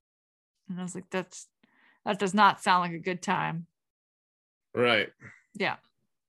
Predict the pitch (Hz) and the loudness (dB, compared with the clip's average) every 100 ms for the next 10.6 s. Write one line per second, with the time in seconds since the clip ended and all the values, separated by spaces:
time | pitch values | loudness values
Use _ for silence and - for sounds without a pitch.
0 | _ _ - - 165 151 120 117 147 - | _ _ -4 -2 0 2 2 2 -2 -6
1 | - - 156 147 135 127 117 110 _ _ | -8 0 4 6 8 6 4 0 _ _
2 | _ _ _ _ _ _ _ _ _ _ | _ _ _ _ _ _ _ _ _ _
3 | _ _ _ _ _ _ _ _ _ _ | _ _ _ _ _ _ _ _ _ _
4 | _ _ _ _ _ 147 127 104 156 151 | _ _ _ _ _ -2 -2 0 4 4
5 | 123 - _ - 123 113 - 117 78 78 | 4 0 _ -2 2 2 -2 -6 -8 -14
6 | - _ _ _ _ - 135 110 127 107 | -18 _ _ _ _ -8 -4 -2 -2 0
7 | 98 98 98 - - _ _ _ _ 147 | 0 0 -2 -4 -20 _ _ _ _ 2
8 | 143 - 170 170 147 120 127 113 104 107 | 4 4 0 4 4 4 4 2 2 0
9 | 98 95 82 95 - 87 76 - 90 87 | -4 -6 -8 -10 -6 -2 -2 -2 -2 -4
10 | - 73 65 73 78 | -8 -8 -4 -4 -4